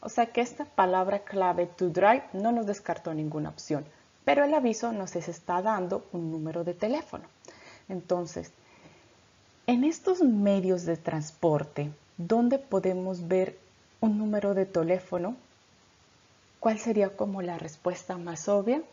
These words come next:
Y sí, la respuesta sería B, Anabas. ¿Listo, chicos? Y fácil. Y esto es.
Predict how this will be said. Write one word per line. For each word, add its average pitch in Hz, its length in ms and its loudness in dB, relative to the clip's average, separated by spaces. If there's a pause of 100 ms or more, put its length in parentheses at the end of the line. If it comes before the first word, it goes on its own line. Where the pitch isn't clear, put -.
(840)
Y 254 80 0
sí, 403 240 2 (320)
la 208 160 2
respuesta 185 600 -2
sería 170 440 -2 (320)
B, 160 320 0 (480)
Anabas. 143 540 -2 (800)
¿Listo, 220 340 0
chicos? - 480 -4 (480)
Y 208 100 2
fácil. - 400 -2 (500)
Y 226 280 2 (180)
esto 170 560 -2
es. 233 320 -2